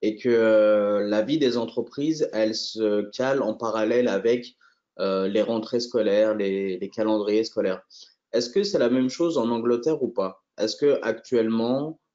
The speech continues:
ou alors dans l'avenir très proche, on peut dire que, euh, on peut savoir que les entreprises, elles seront, euh, euh,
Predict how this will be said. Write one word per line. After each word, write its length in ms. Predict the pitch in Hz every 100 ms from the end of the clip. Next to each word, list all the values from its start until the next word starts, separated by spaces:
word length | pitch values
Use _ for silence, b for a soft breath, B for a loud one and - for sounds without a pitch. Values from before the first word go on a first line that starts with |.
| _
ou 140 | 101
alors 360 | 107 110 127 117
dans 120 | 110
l'avenir 420 | 110 107 120 110
très 220 | - 131 120
proche, 400 | - 135 151 -
on 80 | 104
peut 160 | 120
dire 220 | 113 139 139 -
que, 280 | 120 131 139 _ _ _ _ -
euh, 560 | 104 104 101 101 98
on 100 | 95
peut 120 | 98 104
savoir 440 | 107 104 117 120 -
que 60 |
les 320 | 110 120 107
entreprises, 920 | 107 101 101 _ - - - 113 120 120
elles 220 | 101 98
seront, 840 | - - - 104 101 113 123 123 -
euh, 600 | 92 98 98 98 98 95 95 _ _ _ _ _ _
euh, 180 | 95